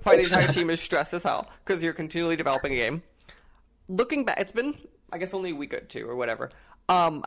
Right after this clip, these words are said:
Speaker 1: how do you feel this launch went compared to, like, the nightmares you had in your head of it going?
Speaker 2: Um, the launch s-, started very strong.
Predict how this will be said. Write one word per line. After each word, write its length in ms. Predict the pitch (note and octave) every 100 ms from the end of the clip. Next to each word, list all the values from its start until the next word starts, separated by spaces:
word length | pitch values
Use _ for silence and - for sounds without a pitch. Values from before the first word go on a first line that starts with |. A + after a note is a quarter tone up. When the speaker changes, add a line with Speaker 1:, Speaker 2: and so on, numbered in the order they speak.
| - -
Speaker 1:
how 380 | - - G3 A3
do 60 |
you 460 | B3+ A#3+ A#3+ G#3+ G#3
feel 1120 | G#3 - - - G3+ G#3+ G#3+ G#3 G#3 G3 F#3+ -
this 360 | D3 D#3+ D#3+ D3+
launch 360 | D3+ D#3+ E3+
went 220 | E3 D3+ -
compared 520 | C#3+ F3 C#3+ C#3 C#3
to, 80 | D3+
like, 240 | B2+ -
the 80 | D3
nightmares 460 | C#3+ C#3 A2 C3+ C3+
you 60 |
had 80 | C3
in 80 | A#2+
your 80 | A#2+
head 180 | A#2 F#2+
of 80 |
it 80 | -
going? 320 | - - - - _ _ _ _ _ _ - - - - - - - _ - - _ _ - -
Speaker 2:
Um, 480 | F3+ F#3+ F#3+ F#3+ F3+ - - - _ _ _ - - - - _ _
the 100 | D3+
launch 320 | D#3 E3 A#3+ -
s-, 280 | - - -
started 580 | - - D#3 D3+ D3 C3
very 240 | B2 A#2+
strong. 560 | A#2 - G2+ G2+ A#2+